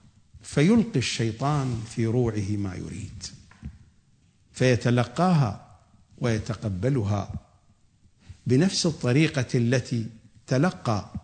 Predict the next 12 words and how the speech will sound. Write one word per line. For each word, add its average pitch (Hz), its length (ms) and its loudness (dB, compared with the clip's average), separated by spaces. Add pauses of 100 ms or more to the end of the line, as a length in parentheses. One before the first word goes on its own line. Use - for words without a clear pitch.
(460)
وتقبل 147 760 0
بها 95 400 -4 (600)
المعلومات 120 840 0
الصحيحة 107 760 -4
السابقة. - 600 -8 (1400)
وقطعا 127 680 2 (580)
حين 131 240 2
يوحي 139 520 2
إليه 113 440 0 (480)
ويلقي 196 580 4 (1120)
في 123 140 2
روعه، 127 420 6